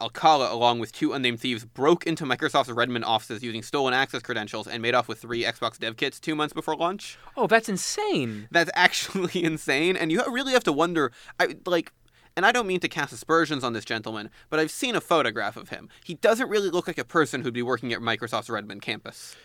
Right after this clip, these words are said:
Speaker 2: No, I mean, he doesn't have your slacks.
Speaker 1: That's for sure.
Speaker 2: Um, the, <laughs> when
Speaker 1: He
Speaker 2: it
Speaker 1: looks like a, he looks like a U of T computer science student,
Speaker 2: Yeah,
Speaker 1: and I
Speaker 2: yeah.
Speaker 1: don't mean to generalize, but, you know.
Speaker 2: They're a meek bunch.
Speaker 1: Yeah.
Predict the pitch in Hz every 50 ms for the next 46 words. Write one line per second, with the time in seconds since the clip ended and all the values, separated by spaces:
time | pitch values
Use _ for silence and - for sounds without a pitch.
0 | _ - 220 247 254 247 202 151 139 143 147 175 185 185 196 208 202 190 202 196
1 | 190 190 175 170 156 - - 190 196 180 120 104 - - - - - - - _
2 | _ - 170 170 147 170 170 208 240 - - - - 226 - - - 139 117 110
3 | 139 160 170 _ - - - - - 170 175 180 190 190 190 185 175 196 208 180
4 | 175 - - - - - - - - 220 294 294 294 302 320 381 - - 262 269
5 | 269 - 262 240 202 - - - - - - - 226 220 190 240 247 - - 247
6 | 233 240 202 185 196 202 202 - - 190 - 185 165 - 151 147 151 156 - 233
7 | 220 226 208 165 147 - - 143 123 320 320 247 170 - - 160 175 185 196 175
8 | 185 175 160 - 139 131 - 233 214 208 185 151 131 120 110 113 127 165 190 208
9 | 185 - 202 196 - - - - 214 190 147 135 156 185 202 208 196 - _ -
10 | 294 294 294 285 285 311 302 - - - 453 466 349 185 127 - - - - -
11 | - - 226 254 247 190 123 107 -